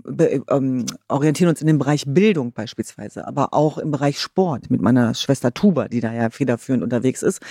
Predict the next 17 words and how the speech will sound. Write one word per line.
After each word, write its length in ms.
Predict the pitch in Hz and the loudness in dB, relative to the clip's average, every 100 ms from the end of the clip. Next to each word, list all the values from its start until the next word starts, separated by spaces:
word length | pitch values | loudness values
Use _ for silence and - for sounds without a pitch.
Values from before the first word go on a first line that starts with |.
| - - - | -14 -14 -6
Und 140 | - 147 | 0 0
ich 100 | - | 2
glaube, 220 | 156 165 | 0 2
das 100 | 160 | 0
ist 120 | 156 | 0
auch 80 | 202 | 2
nochmal 260 | 190 160 | 2 2
wichtig 280 | 165 - 165 | -2 -4 -8
zu 120 | - | -6
sagen. 340 | 156 185 190 156 - - - _ _ | 0 0 0 -4 -8 -20 -20 _ _
Es, 220 | 160 - - - | -2 -2 -12 -4
also 180 | 175 151 | 0 2
unsere 380 | 185 185 160 - | 2 2 0 0
Arbeit, 340 | 190 196 160 | 0 2 0
unsere 220 | 160 143 | 0 0
Menschenrechtsarbeit 1080 | 151 185 233 208 160 151 - 143 143 139 135 - | 4 4 4 2 0 -2 -4 0 2 2 0 -6
geht 280 | - 165 - | 2 2 2